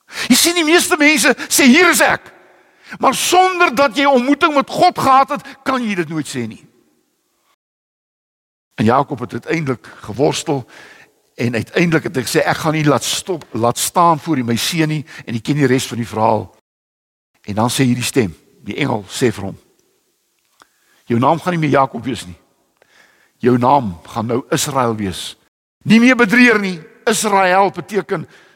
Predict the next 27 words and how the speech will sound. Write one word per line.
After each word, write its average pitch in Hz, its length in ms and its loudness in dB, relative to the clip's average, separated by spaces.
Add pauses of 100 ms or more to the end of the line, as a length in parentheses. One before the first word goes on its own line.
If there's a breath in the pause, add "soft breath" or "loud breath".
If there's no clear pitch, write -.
(560 soft breath)
'n 127 60 -6
vader 160 400 0
van 147 180 -6
'n 143 80 0
nasie." 135 480 0 (1400 loud breath)
En 156 180 2
Jakob 320 480 2
staan 285 360 0
op - 340 0 (520 soft breath)
toe 214 100 -8
God - 220 -4
hom 269 100 -2
weer 294 180 4
roep 311 260 4
en 208 120 2
hy 214 60 2
sê, 247 220 0 (160 loud breath)
"Hier 359 220 4
is 311 120 2
ek." 277 200 0 (1000 soft breath)
En - 100 -14
God 147 240 -8
sê, 117 160 -2
"Gaan 85 240 -6
bou 113 200 0
vir 113 160 -8
my 95 340 -6